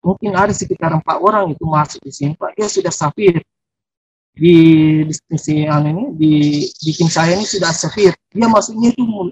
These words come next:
ada yang nol, tidak ada uangnya sama sekali, Pak. Saya kan untuk mengajak dia sukses, saya tidak cari orang-orang kaya, Pak. Saya cari orang yang mau bergerak.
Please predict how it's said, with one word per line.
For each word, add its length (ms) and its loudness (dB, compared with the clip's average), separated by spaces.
ada 160 4
yang 240 2
nol, 400 0
tidak 300 0
ada 100 -4
uangnya 240 2
sama 240 -4
sekali, 400 2
Pak. 160 -14
Saya 160 -6
kan 160 0
untuk 240 -4
mengajak 400 2
dia 160 -2
sukses, 480 -6
saya 240 0
tidak 240 -6
cari 160 -4
orang-orang 480 -2
kaya, 240 4
Pak. 160 -20
Saya 260 -2
cari 320 -2
orang 380 -2
yang 100 0
mau 160 -2
bergerak. 460 -4